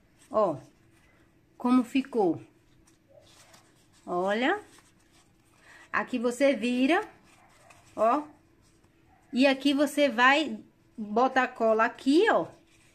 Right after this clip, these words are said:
E aí você vai virar ao contrário, tá vendo, ó? Você marcou, ó, a pontinha tá pra cá.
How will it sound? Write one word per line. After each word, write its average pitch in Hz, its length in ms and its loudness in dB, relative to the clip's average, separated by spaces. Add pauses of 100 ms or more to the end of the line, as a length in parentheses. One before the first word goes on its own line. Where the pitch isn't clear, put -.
(320)
E 220 120 0
aí 262 140 2
você 285 300 0
vai 277 180 4
virar 277 280 4
ao 285 100 2
contrário, 277 580 0
tá 208 100 -4
vendo, 311 280 0
ó? 196 140 -2 (580)
Você 233 200 -4
marcou, 240 800 0 (180)
ó, 240 220 2
a 202 60 0
pontinha 226 460 -4
tá 233 160 0
pra 302 200 2
cá. 320 400 2